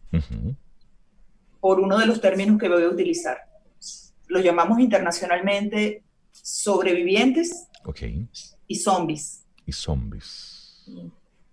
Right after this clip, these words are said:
Speaker 1: ¿Cuáles son los sobrevivientes?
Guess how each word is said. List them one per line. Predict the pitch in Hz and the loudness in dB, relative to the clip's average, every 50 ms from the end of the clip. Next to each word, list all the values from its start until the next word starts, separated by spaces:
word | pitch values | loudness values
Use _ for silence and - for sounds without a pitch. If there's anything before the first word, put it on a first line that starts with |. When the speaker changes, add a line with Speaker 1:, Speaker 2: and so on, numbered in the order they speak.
| _ _ _ _ _ - - _ _ _ - - - | _ _ _ _ _ -20 -20 _ _ _ -20 -2 4
Speaker 1:
¿Cuáles | - 117 131 143 139 | 6 6 6 6 6
son | - - 151 151 147 139 | 6 6 6 6 6 4
los | 120 120 107 - | 2 2 2 2
sobrevivientes? | - 107 98 90 90 85 69 71 65 64 62 57 50 50 - - - - - - - - - | 2 2 2 2 2 0 0 -2 -4 -4 -6 -8 -8 -6 -6 -6 -6 -6 -8 -10 -12 -14 -18